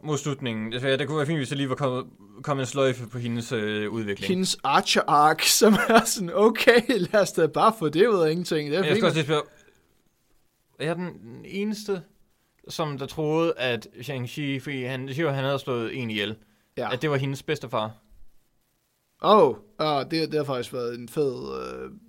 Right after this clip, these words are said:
Speaker 2: ting at
Speaker 1: det, det,
Speaker 2: implementere.
Speaker 1: det tænkte jeg, det var.
Speaker 2: Ja, ja,
Speaker 1: Altså.
Speaker 2: jeg var totalt bare sådan, "Ah, det er en eller anden mand."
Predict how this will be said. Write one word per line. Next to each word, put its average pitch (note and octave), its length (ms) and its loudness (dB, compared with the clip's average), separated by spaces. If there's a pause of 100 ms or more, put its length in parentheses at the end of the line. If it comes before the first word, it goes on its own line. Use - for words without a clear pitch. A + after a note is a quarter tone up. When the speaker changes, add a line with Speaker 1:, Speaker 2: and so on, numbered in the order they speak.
(340)
Speaker 2:
ting F3 140 0
at D3 60 -2
Speaker 1:
det, - 0 -
det, F#3 80 4
Speaker 2:
implementere. D3 400 -2
Speaker 1:
det E3 120 -4
tænkte A#3+ 300 0
jeg, A2 120 0
det A#2 80 -2
var. C#3+ 100 2
Speaker 2:
Ja, D3+ 100 4
ja, - 200 -6
Speaker 1:
Altså. B2 220 0
Speaker 2:
jeg C#3 180 -4
var B2+ 200 -4
totalt B2+ 340 -6
bare A#2+ 100 -8
sådan, A2+ 140 -14
"Ah, A#2 160 -8
det A#2 60 -8
er A2+ 40 -8
en A2+ 40 -12
eller G#2+ 140 -12
anden A2 300 -16 (100)
mand." - 240 -16